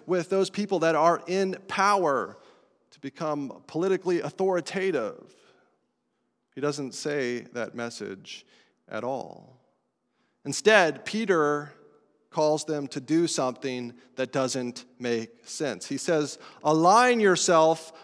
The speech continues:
align yourself with Christ, the cornerstone." Come to Jesus.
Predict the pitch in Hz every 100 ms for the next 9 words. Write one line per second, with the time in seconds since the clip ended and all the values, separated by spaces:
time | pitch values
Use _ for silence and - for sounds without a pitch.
0 | - 156 170 220 220 170 - 175 165 -
1 | 151 156 - - - - 208 220 165 139
2 | - - - - - _ 127 135 139 -
3 | - 196 202 160 123 120 117 - _ -
4 | - - 165 156 139 107 92 95 _ _
5 | _ _ _ _ _ _ _ _ _ -
6 | 214 226 220 139 165 208 190 123 95 82
7 | - - - -